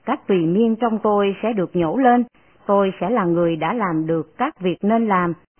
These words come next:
tôi sẽ với từ tâm hầu hạ bậc đạo sư. Thấy được sáu lợi ích này, này các tỷ kheo, thật là vừa đủ để tỷ kheo làm cho an trú tưởng khổ không có hạn chế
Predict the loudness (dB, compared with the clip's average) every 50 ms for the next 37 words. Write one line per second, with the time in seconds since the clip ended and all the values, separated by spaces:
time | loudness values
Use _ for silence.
0 | _ _ _ -2 0 0 0 0 -2 -4 -6 -8 -6 -4 -2 -2 -2 0 0 0
1 | 0 0 0 0 0 0 0 0 -2 -4 -4 -4 -4 -4 -4 -4 -4 -6 -6 -6
2 | -6 -8 -6 -6 -6 -8 -8 -8 -6 -6 -6 -6 -8 -8 -6 -4 -2 -2 -4 -6
3 | -8 _ _ _ _ _ _ _ _ _ _ _ _ _ _ _ _ _ _ -4
4 | -2 -2 -2 0 -2 -2 -4 -6 -4 -2 -2 0 0 0 -2 -2 -2 -4 -4 -6
5 | -6 -4 -2 -2 -2 0 -2 -4 -4 -8 _ _ _ -8 -6 -4 -4 -4 -4 -6
6 | -6 -8 -8 -6 -6 -6 -6 -6 -6 -4 -4 -2 -2 -2 -4 -6 -10 _ _ _
7 | _ -4 -4 -4 -2 0 2 2 2 2 2 0 0 0 2 2 0 0 0 0
8 | 0 -2 -2 -2 -2 -2 -4 -4 -4 -4 -4 -2 -2 0 0 0 0 0 0 -2
9 | -2 0 0 0 0 0 0 -2 0 -2 -2 -2 -2 -2 -2 -2 -4 -6 -6 -6
10 | -4 -6 -6 -8 -8 -8 -6 -6 -6 -8 -8 -8 -4 -4 -2 -2 -2 -4 -4 -4
11 | -4 -4 -4 -4 -6 -4 -4 -2 -2 -2 -4